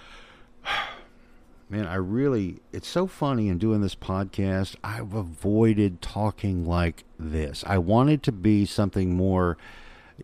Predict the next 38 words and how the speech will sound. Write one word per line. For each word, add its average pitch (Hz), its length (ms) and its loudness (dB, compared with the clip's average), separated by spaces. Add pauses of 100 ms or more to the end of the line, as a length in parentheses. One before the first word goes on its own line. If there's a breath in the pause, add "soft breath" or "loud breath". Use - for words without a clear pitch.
uh, 50 360 -12
just 120 440 -6
direct, 107 520 4
man, 95 200 4
and, 92 220 2
and 90 180 2
like, 87 280 0
okay, 92 220 2
in 85 100 2
my 80 100 2
previous 98 800 2 (180)
<laughs> - 200 -20
existence 104 680 4
on 85 160 2
this 82 120 -2
planet, 82 440 -6 (920 soft breath)
you 131 140 4
know, 107 240 2
I, 117 180 2
I 98 160 -2
enjoyed 113 560 4
helping 104 320 2
people 98 300 0
doing 92 260 2
advertising, 87 480 0
marketing, 85 400 0
promotion, 87 540 0
and 80 100 -4
things 82 160 -2
like 82 200 -4
that 85 160 0
in 82 80 -2
the 82 60 -2
world 85 300 2
of 78 140 -6
radio 82 340 0
and 80 120 -4
television, 82 680 0